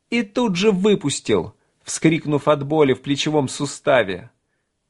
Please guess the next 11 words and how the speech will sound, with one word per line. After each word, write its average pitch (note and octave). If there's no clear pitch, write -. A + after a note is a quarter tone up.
Связка F#3
рванула, E3+
как -
автомобиль, G#3+
несущийся C#3
с -
превышенной D3
скоростью. A2
Я A#2
пошевелил A#2+
рукой. G2+